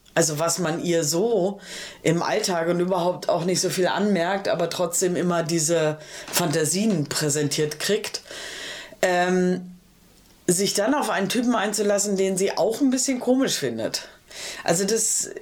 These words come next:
das Problem an diesem Film für mich ist, nichts davon ist für mich nachvollziehbar. In keinster Form.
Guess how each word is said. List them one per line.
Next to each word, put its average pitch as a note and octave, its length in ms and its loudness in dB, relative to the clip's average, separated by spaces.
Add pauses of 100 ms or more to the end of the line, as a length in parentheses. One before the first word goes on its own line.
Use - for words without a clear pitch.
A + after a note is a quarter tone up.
(540)
das F#3 220 0
Problem G#3 400 2
an E3 80 0
diesem E3 220 -2
Film G3+ 220 2
für E3 120 0
mich G3 240 0
ist, - 400 -2 (680)
nichts - 800 2 (160)
davon D3 400 -2
ist D3 160 0
für D3 100 -2
mich C3+ 180 0
nachvollziehbar. B2 760 -2 (320)
In A#3 160 4
keinster B3+ 440 0
Form. C#3+ 340 -2